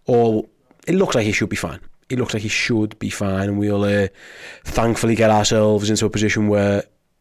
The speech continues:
we're not too worried about Alexis Mac Allister. Fingers crossed, Jurgen eased our fears on that one 'cause it didn't look great at the time. But yeah, that is Liverpool's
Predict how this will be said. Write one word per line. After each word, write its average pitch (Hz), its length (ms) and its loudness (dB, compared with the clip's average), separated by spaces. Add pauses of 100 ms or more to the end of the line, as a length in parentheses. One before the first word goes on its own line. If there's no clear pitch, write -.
(300)
we're 139 100 2
not 131 140 -2
too 170 160 0
worried 165 180 2
about 113 160 0
Alexis 104 240 -4
Mac 107 140 -4
Allister. 101 360 -4
Fingers 113 320 -2
crossed, - 360 -8
Jurgen 101 360 -2 (920)
eased 135 280 2
our 117 100 0
fears 107 320 0
on 113 60 -2
that 110 100 -2
one 107 100 -4
'cause 107 100 -8
it 107 40 -12
didn't 113 180 -4
look 107 140 -6
great 104 340 -6 (520)
at 113 100 -4
the 113 60 -4
time. 113 280 2
But 120 100 4
yeah, 123 100 4
that 151 160 4
is 151 120 4
Liverpool's 156 600 4